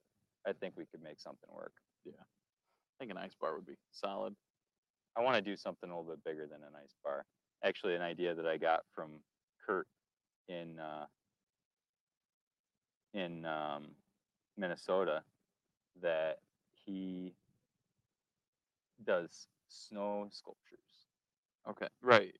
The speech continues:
Speaker 2: yeah.
Speaker 1: Did I show you this?
Speaker 2: Yeah, yeah, you
Speaker 1: Yeah,
Speaker 2: were telling
Speaker 1: it's
Speaker 2: me about it.
Speaker 1: insane. They're, like, some of 'em are twelve feet tall.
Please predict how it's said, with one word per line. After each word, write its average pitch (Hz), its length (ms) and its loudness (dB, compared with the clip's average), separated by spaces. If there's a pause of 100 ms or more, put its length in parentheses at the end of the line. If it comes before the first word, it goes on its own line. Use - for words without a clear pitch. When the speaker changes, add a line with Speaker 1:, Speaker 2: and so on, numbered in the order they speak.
Speaker 2:
yeah. 107 280 -4
Speaker 1:
Did 110 100 8
I 98 60 8
show - 140 -6
you 101 140 0
this? 110 340 -10
Speaker 2:
Yeah, 104 200 4 (200)
yeah, 95 120 -12
you 92 40 -2
Speaker 1:
Yeah, 85 140 2
Speaker 2:
were 85 60 -6
telling 101 280 -4
Speaker 1:
it's 101 100 -10
Speaker 2:
me 92 100 -8
about 101 300 -8
it. - 100 -10
Speaker 1:
insane. - 160 -20
They're, 92 160 -4
like, 87 240 -2 (420)
some 139 140 -2
of 123 100 2
'em 98 80 -2
are - 80 -4
twelve 101 320 -4
feet - 240 -10
tall. - 200 -4